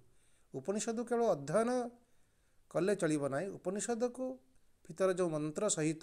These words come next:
ଆମେ ଯଦି ତଦାତ୍ମ ହବୁ ଏବଂ ପ୍ରଣବ ଓଁକାରକୁ ସହିତ ଆମେ ଯଦି ସଂକେନ୍ଦ୍ରିତ ହବୁ,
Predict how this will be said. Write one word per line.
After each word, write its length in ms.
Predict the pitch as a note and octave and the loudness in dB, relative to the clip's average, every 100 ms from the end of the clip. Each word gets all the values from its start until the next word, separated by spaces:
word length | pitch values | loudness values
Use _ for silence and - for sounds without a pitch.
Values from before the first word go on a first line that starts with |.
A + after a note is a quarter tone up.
| C#3 | -2
ଆମେ 200 | C#3 D#3 | -2 -4
ଯଦି 160 | C#3 C#3 - - | -6 -8 -8 -2
ତଦାତ୍ମ 460 | D3+ G#3 - G3 E3 A#2+ | 4 4 2 -4 -2 -2
ହବୁ 200 | A#2 - - - - _ - _ _ - - _ D#3+ | -8 -14 -20 -20 -20 _ -20 _ _ -20 -20 _ 0
ଏବଂ 180 | E3 E3 D3 | 0 2 0
ପ୍ରଣବ 260 | D3 F#3+ G#3+ F#3 | 4 4 6 6
ଓଁକାରକୁ 680 | G#3+ A3+ A3 D#3+ C3 B2 A#2+ - _ _ _ - _ _ _ - | 6 4 4 4 2 -4 -12 -16 _ _ _ -20 _ _ _ -2
ସହିତ 260 | D#3+ D#3+ E3+ | -2 4 2
ଆମେ 80 | D#3 | 2
ଯଦି 120 | D#3 D3 - | -2 -4 -2
ସଂକେନ୍ଦ୍ରିତ 640 | D#3+ B3 B3+ B3 G3+ - B2+ | 0 2 4 4 4 0 -2
ହବୁ, 200 | A2+ | -6